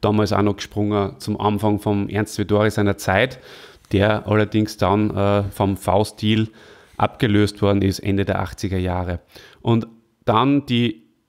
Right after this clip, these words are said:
Telemark-Landung und natürlich die, die Stürze immer wieder, die Gefahr, die da über allem schwebt,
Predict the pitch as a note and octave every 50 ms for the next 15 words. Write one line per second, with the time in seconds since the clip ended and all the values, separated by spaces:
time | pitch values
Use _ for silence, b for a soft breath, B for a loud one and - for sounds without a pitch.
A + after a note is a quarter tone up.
0 | _ - - C3+ D3+ F3 F#3+ F3+ E3 D#3 D3+ D#3 D3+ - C#3+ C#3+ C#3 D3 D3+ C#3+
1 | C#3+ C#3 C#3+ C#3+ C#3+ C#3 - - A#2+ B2 A#2+ B2+ A#2+ - B2 B2 C3 B2+ C3 B2+
2 | B2+ - - - b b b b b b b b b _ _ - A2+ A2+ A2 A2+
3 | A2+ A2+ G#2+ - A2+ G#2 - - - - B2+ D3 D3 D3 - D3+ D3 C3 C3 C3+
4 | C3+ B2+ B2 C3+ C#3 C#3+ B2+ A2+ G#2+ - A#2 G#2+ - - A2+ G2 G#2 A#2 B2+ C3+
5 | C#3 C3+ C3+ B2+ B2+ B2+ A#2 B2 A#2+ B2 B2 B2 A#2+ - - A#2+ C3+ C3 A#2 -
6 | G2+ G2+ A2 A#2+ B2+ C3+ C3 - - - A#2 A2+ A#2 B2 A#2+ - - - -